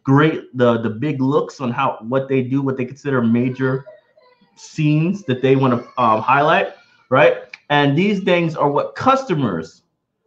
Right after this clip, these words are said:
make their decisions off of. You know, I'm always thinking about what the customer thinks. So if I know that a customer will be like, "Yo, this is fire right here.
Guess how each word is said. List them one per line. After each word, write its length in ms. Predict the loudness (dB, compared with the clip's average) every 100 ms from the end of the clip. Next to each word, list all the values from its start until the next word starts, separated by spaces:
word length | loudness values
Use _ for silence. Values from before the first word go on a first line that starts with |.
| -4
make 280 | 0 0 2
their 160 | 0
decisions 500 | 0 -2 -2 -2 -2
off 240 | 0 0 -2
of. 220 | -10 -8
You 80 | -4
know, 160 | 0
I'm 140 | 0 2
always 200 | 0 0
thinking 240 | -4 -4
about 180 | 0 -2
what 100 | -2
the 60 |
customer 520 | -4 -4 -4 -8 -8 -10
thinks. 380 | -12 -12 _ _ _ _ -14
So 480 | 2 4 6 2 -6 _ _ _ _ _ _ 0
if 120 | 2
I 180 | 4 4
know 240 | 4 4 4
that 380 | 2 0 -10 -14
a 60 | -10
customer 520 | 0 0 0 -2 0
will 80 | 2
be 80 | 2
like, 240 | 2 0
"Yo, 80 | -2
this 160 | -4 -8
is 100 | -6
fire 340 | 0 2 2
right 220 | 2 0
here. 360 | 0 -4 -6 -10